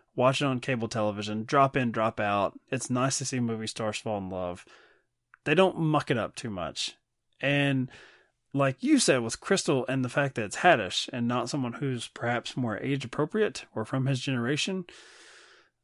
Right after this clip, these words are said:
um, they can't just rely on, "Isn't it nice to f-, see these people fall in love, you know, late in life?" Yeah, they both have their problems, but this is nice. This ma-, this movie is meant to make me feel nice.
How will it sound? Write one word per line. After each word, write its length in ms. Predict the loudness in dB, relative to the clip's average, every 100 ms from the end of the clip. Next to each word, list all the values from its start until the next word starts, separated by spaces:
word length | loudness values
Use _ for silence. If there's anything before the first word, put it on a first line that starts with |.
| -4
um, 760 | 0 2 2 2 0 0 -2 -6 _ _ _ _ _ _ _ -6
they 140 | -2 4
can't 320 | 4 4 0 _ _ _ _ -6
just 220 | -4 2
rely 260 | 6 8 8
on, 300 | 6 2 0
"Isn't 200 | 2 4
it 60 | 4
nice 260 | 4 2 0
to 80 | -6
f-, 160 | -6 -10
see 180 | -2 0
these 140 | 0
people 160 | 0 0
fall 220 | 2 2
in 120 | 2
love, 480 | 0 0 -2 -10 -20 _ _
you 80 | -4
know, 160 | -2 -2
late 140 | -4
in 80 | -6
life?" 260 | -8 0
Yeah, 200 | 4 6
they 100 | 4
both 220 | 4 2 2
have 120 | -2
their 120 | 0
problems, 500 | 4 6 6 2 -2
but 200 | -6 -2
this 180 | -2 0
is 160 | 0
nice. 440 | 2 0 0 -12 -10 -4
This 180 | -2
ma-, 180 | 2 0
this 160 | 0 2
movie 240 | 2 4
is 100 | 4
meant 220 | 4 0 -2
to 60 |
make 140 | -4 -2
me 100 | -4
feel 180 | -2 0
nice. 380 | 0 -2 -8